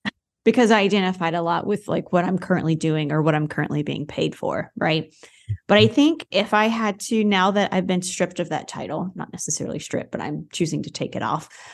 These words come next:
Speaker 1: Um, if I had to reimagine my title, it would be a serial creative, like,
Speaker 2: Mm.
Speaker 1: not like cereal, like, you know, Fruity Pebbles, <laughs> but, like, cereal, like, over and over and over again. Um,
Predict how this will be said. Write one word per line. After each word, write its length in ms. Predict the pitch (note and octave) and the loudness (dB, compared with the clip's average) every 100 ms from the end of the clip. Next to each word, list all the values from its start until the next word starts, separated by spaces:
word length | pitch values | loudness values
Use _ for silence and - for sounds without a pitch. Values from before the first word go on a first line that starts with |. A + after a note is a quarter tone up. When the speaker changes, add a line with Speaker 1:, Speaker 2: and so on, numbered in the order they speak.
| - - | -20 -2
Speaker 1:
Um, 500 | G#3+ G#3 F#3 F3+ F3 - _ _ _ _ _ _ _ _ _ | 4 6 6 4 -2 -8 _ _ _ _ _ _ _ _ _
if 140 | G#3+ A3 | 2 4
I 120 | A3 | 4
had 240 | D4 D#4 | 4 2
to 380 | D4 C4 A3+ A3 | 0 2 4 4
reimagine 2000 | G3+ F#3 F#3 G#3+ G#3+ A3 A3+ A3+ A3+ A3 - _ _ F#3 F#3+ E3+ E3+ E3 E3 D#3+ | 4 2 2 2 2 2 2 4 2 0 -6 _ _ -2 2 2 2 0 0 0
my 180 | D#3+ D#3 | 0 -2
title, 480 | - D#3+ D3+ D3+ - | -4 -2 0 0 0
it 160 | - | 0
would 200 | - E3 | 0 0
be 280 | D#3+ E3 D#3+ | 0 2 2
a 160 | - D#3+ | 0 -2
serial 520 | D#3 F3 F3 E3+ D#3+ | -2 -2 0 0 -2
creative, 680 | D#3 E3 D3+ C3+ C3+ - - | -4 -6 -4 -4 -4 -8 -6
like, 280 | - - - _ _ - | -6 -8 -20 _ _ 2
Speaker 2:
Mm. 60 | |
Speaker 1:
not 260 | F#3 F#3+ - | 6 6 6
like 240 | G3 F#3+ | 4 4
cereal, 460 | F#3+ G3+ F#3 F3+ D#3+ | 0 0 4 4 4
like, 340 | D#3+ D3+ D3+ - | 2 0 -4 -8
you 120 | F3 | -2
know, 180 | D#3 D3 | 0 0
Fruity 300 | D3 - D3+ | -2 -4 -2
Pebbles, 440 | - F3 C#3+ - - | 0 0 2 2 2
<laughs> 120 | - | 4
but, 260 | - - | 4 4
like, 320 | D#4 - D#4 - - | 4 4 2 -2 -8
cereal, 540 | - - A#3+ A#3 G3 F3+ | -8 4 8 10 10 6
like, 220 | F3+ - | 4 4
over 300 | G#3+ G#3 G#3 | 2 4 2
and 80 | F#3+ | 2
over 220 | F#3 F3+ | 0 -2
and 100 | F3+ | -2
over 180 | F#3 F#3+ | -2 0
again. 320 | G#3 - - - - - - _ _ | 0 -2 -6 -10 -18 -18 -20 _ _
Um, 320 | A3+ A#3 A#3 | 4 6 6